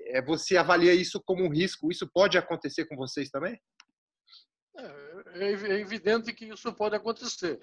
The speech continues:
Speaker 2: o que aconteceu no passado, a divisão. Mas eu quero dizer pra você o seguinte, a,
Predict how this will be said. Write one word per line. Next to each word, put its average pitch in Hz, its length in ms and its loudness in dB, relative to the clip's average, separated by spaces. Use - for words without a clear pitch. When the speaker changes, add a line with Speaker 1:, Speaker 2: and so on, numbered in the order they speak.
Speaker 2:
o 135 160 -2
que 151 120 -6
aconteceu 147 460 -2
no 160 120 -6
passado, 196 420 2
a 196 60 0
divisão. 190 500 -2
Mas 175 220 0
eu 208 140 2
quero 233 260 2
dizer 185 220 -2
pra 180 160 -6
você 160 240 -2
o 196 100 0
seguinte, 147 500 -6
a, 147 340 0